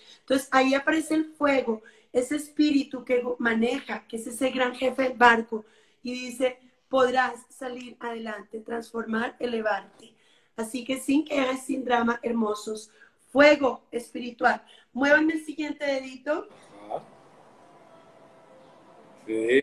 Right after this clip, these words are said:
Speaker 1: Ese sí, más o menos,
Speaker 2: Sí,
Speaker 1: ¿no?
Speaker 2: ese también, ese, ese sí se atora más.
Speaker 1: Sí, ese tra-, ese es el más atorado, yo porque llevo veinte años moviéndolo, pero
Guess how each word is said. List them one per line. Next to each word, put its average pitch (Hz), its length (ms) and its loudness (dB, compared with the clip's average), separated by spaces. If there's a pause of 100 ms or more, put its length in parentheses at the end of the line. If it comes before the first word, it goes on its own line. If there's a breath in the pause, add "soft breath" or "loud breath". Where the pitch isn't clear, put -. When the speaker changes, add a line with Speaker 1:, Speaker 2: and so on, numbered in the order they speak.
(360)
Speaker 1:
Ese 240 260 -10
sí, 320 220 2
más 320 260 2
o 285 80 -4
menos, 226 280 -4
Speaker 2:
Sí, 127 60 0
Speaker 1:
¿no? 123 160 2
Speaker 2:
ese 139 200 -2
también, 127 380 -4
ese, 120 280 0
ese 151 200 0
sí 143 140 -6
se 143 140 0
atora 143 340 0
más. 143 320 -12 (1600)
Speaker 1:
Sí, 269 120 -6
ese 254 260 -4
tra-, 339 240 -4
ese 330 220 -4
es 320 100 -8
el 349 140 0
más 330 240 2
atorado, 285 640 -4
yo 277 200 -2
porque 320 240 -6
llevo 277 220 -2
veinte 277 300 -4
años 269 260 -8
moviéndolo, 247 640 -8
pero 247 240 -2